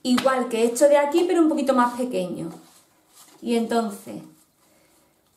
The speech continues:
voy a recortar papeles a esta medida para que me quede con el margen blanco,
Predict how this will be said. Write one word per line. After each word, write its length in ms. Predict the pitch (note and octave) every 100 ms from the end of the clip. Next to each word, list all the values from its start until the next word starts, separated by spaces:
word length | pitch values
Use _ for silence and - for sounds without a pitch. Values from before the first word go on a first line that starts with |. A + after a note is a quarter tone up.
| _ - _ _
voy 240 | A#3+ C#4
a 100 | C#4
recortar 560 | C#4 C4+ B3+ B3 G3+ G3+
papeles 680 | G#3 G#3 B3+ C#4 D#4 F#4 - -
a 160 | G#3+
esta 240 | A3 G#3+ A3
medida 540 | A3+ A#3+ D4+ E4 G4 G4
para 340 | C4+ C4 C#4+ D#4
que 120 | C#4
me 120 | B3
quede 280 | C4 C#4 E4
con 140 | E4
el 120 | C#4 B3
margen 440 | A3 G#3+ A#3+ A3
blanco, 480 | E3+ F3 D#3+ E3